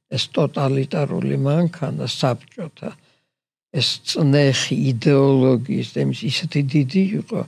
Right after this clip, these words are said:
და რეპრესიების ისეთი ძალა იყო, რომ საყოველთაო შიში იყო. შიში მართლა საყოველთაო იყო. ეხლა ხო ვერ წარმოიდგენ ესეთ რამეს, რომ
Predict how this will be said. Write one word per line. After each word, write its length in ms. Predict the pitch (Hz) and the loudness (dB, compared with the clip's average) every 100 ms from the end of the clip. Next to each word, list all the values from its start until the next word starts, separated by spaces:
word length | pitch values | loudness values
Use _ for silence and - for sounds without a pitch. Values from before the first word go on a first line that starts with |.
| - _ _ _ - | -10 _ _ _ 0
და 80 | 143 | 0
რეპრესიების 1080 | 135 143 147 269 147 135 - 147 135 143 135 | 4 2 2 2 2 2 2 2 2 0 -4
ისეთი 440 | - 135 160 147 147 | -2 0 0 0 -2
ძალა 640 | 120 131 156 160 170 202 226 170 | 0 2 4 4 4 4 4 4
იყო, 260 | 131 - - | 2 0 -2
რომ 220 | 147 151 - - _ - | 0 -2 -6 -20 _ -8
საყოველთაო 1080 | - - 202 202 226 214 202 185 175 165 151 | -2 2 4 2 4 4 6 4 2 4 4
შიში 500 | 131 - 151 117 - 151 | 2 0 -2 -4 -4 -6
იყო. 200 | - - | -6 -8
შიში 440 | 123 - 185 - | -4 0 0 2
მართლა 460 | 147 143 160 - 156 | 2 4 2 2 0
საყოველთაო 960 | - 160 156 - 185 202 170 - 233 254 | 2 -2 -2 -4 -2 -2 -4 -4 -4 -6
იყო. 280 | 82 - - 139 - _ - | -10 -18 -20 -20 -20 _ 0
ეხლა 280 | 185 - 175 | 0 2 0
ხო 160 | - 175 | 4 4
ვერ 180 | 170 | 4
წარმოიდგენ 640 | 170 190 196 208 185 143 143 | 2 0 2 2 2 0 0
ესეთ 320 | 139 123 135 135 | 0 0 -4 -2
რამეს, 380 | 147 139 139 - | -2 0 -2 -2
რომ 180 | 139 | -2